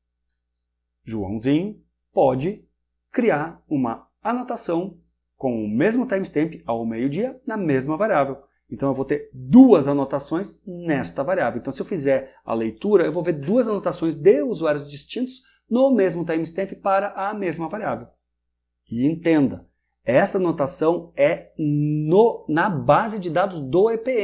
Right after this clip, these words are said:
M. Ou seja, se eu consultar via E P M Web A P I, ela vai aparecer. Se eu abrir o E P M Studio, tá lá. Ela não é do gráfico, ela tá lá, na base. Se eu abrir o Excel Adin, eu também tenho acesso a esta anotação.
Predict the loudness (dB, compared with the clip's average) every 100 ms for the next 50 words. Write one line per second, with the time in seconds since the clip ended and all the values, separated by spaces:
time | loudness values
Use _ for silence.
0 | 0 -2 -4 -14 _ -2 -2 -2 0 0
1 | 0 -8 _ _ _ -2 0 0 -4 -2
2 | 2 2 2 2 2 -2 -4 0 0 0
3 | -2 -4 -2 -2 -2 -6 -6 -6 -6 -6
4 | -6 -6 -8 _ _ _ 0 4 6 6
5 | 4 4 2 0 0 0 0 -10 _ _
6 | _ -2 0 0 -4 -16 _ _ -6 -2
7 | 0 0 0 0 0 -2 -8 -8 -6 -6
8 | -6 -6 -6 -8 -14 _ _ _ -4 -4
9 | -2 -2 0 -2 -6 -14 _ _ 0 2
10 | 4 2 2 0 0 2 2 0 _ -6
11 | -4 -2 -4 -4 -6 -6 -6 -6 -6 -8
12 | -2 -2 -2 -8 -10 -8 -4 -4 -4 -6
13 | -4 -6 -6